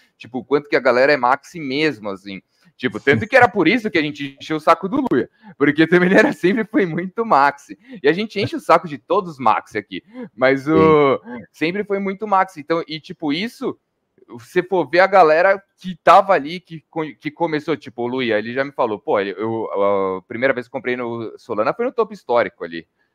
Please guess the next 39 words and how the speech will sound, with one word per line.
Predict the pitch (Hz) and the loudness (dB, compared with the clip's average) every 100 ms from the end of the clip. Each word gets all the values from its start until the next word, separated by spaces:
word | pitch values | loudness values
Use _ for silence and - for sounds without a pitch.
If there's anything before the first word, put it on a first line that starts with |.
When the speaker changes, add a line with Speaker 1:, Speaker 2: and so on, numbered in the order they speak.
| _ | _
Speaker 1:
tá | 82 | -8
ligado? | 82 107 143 156 _ 180 | 0 2 2 -2 _ _
Então, | 113 120 156 151 | -10 -2 -2 0
desde | 151 208 | -2 2
a | 220 | 4
galera | 214 196 | 6 4
que | 190 | 4
tava | 175 | 0
no | 175 | 0
topo | 180 190 | -4 -4
histórico | 170 _ - 147 123 123 123 101 | -10 _ 0 2 2 -2 -8 -2
até | 120 135 - 156 | 4 4 4 4
o | 185 196 | 4 2
fundo, | - 170 165 151 120 - _ _ | -6 -10 -8 -8 -10 -14 _ _
agora, | 123 135 110 147 190 | 2 2 4 6 8
olha | 160 233 | 6 2
o | |
quanto | - 202 | 0 0
que | 208 | 0
a | |
galera | 170 165 175 | 2 2 2
não | 175 | -4
foi | 175 175 | 0 0
recompensada, | 180 175 170 170 156 139 120 120 | 0 -4 -6 -8 0 2 4 2
né? | 180 | 0
Se | 175 175 | -2 -10
continuou | - 170 156 160 135 147 | -8 -8 -8 -6 0 2
ali, | 127 127 | 2 0
se | 123 | -10
continuou | 160 151 151 147 | -12 -8 -6 -2
fazendo | 131 135 131 | -2 -4 -6
o | |
preço | 131 123 127 | -6 -6 -6
médio, | 110 107 107 | -4 -4 -6
se | 117 151 | -14 -8
pegou | 160 127 131 135 | -6 -4 0 0
ali | 120 123 | 0 -4
quando | 127 120 | -8 -8
caiu, | 120 107 139 | 0 0 0